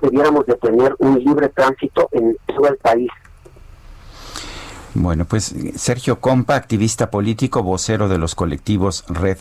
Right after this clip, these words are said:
Speaker 2: Libertaria, gracias por hablar con nosotros esta mañana.
Speaker 1: Muchas gracias. Lo más importante es que entendamos que la licenciada Kenia Inés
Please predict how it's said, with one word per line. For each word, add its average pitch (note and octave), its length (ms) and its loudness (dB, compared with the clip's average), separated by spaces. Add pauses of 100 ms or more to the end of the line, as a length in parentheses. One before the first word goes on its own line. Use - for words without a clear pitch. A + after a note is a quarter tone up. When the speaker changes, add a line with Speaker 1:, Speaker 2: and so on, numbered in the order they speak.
Speaker 2:
Libertaria, G2+ 720 -2
gracias F2+ 380 -4
por F#2 120 -2
hablar F2 220 -2
con F#2 140 -2
nosotros E2+ 360 -4
esta D#2+ 220 -4
mañana. C#2 440 -2 (420)
Speaker 1:
Muchas C#3+ 320 0
gracias. C#3 360 2
Lo A#2+ 80 2
más C#3+ 220 4
importante D3 720 0
es D3 140 2 (100)
que - 80 -2
entendamos A#2+ 680 2
que A#2+ 100 0
la A2+ 80 2
licenciada C3 560 2
Kenia A2 340 0
Inés E3 320 2